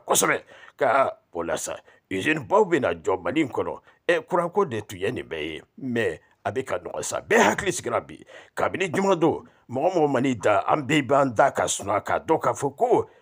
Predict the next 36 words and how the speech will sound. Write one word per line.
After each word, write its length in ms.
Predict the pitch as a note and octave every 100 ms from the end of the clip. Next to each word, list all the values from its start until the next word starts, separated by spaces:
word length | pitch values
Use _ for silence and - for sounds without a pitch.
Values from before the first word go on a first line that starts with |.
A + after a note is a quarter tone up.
| _
ɛ, 140 | C3+ B2+
nɔgɔya 460 | A2+ G2 A#2+ C#3+ -
kɛtɔ 300 | C3 - C3
filɛ 220 | - E2+
nin 100 | E2+
ye. 80 | - _ -
Parce 180 | C4+
que 120 | - A3
nɔgɔya 340 | D3+ D#3 C4
de 100 | B3+
daminɛlen 460 | - B2 D2+ D2+ E2+
filɛ. 220 | - C#2+ - _ _
Maaw 220 | A2 F3+ B3
kun 120 | E3 D3+
sikalen 520 | - C#3+ C#3+ D3+ C#3
don 140 | G#2+
mun 180 | G#2 B3+
na? 180 | - - - _ -
E 80 |
n'o 200 | A3 A#3 C3
bɔra 260 | B2+ C#3
kɛnɛma 400 | - C3 A2+ F2+
k'a 160 | - F2+ E2
yira 160 | A2 C3+
dunan 220 | C3+ F3 C3
bɛɛ 160 | D#3+ D3+
la, 160 | G#2 - - -
an 180 | A3
ɲɛ 160 | D#3+ D#3
na 120 | C#3
jugu 220 | C3+ C3+ B2+
bɛɛ 140 | G2+
la, 160 | G2+ D#2+ _ - -
k'a 100 | A2
fɔ 280 | - A#2+ -
ko, 340 | E3+ A#2+ -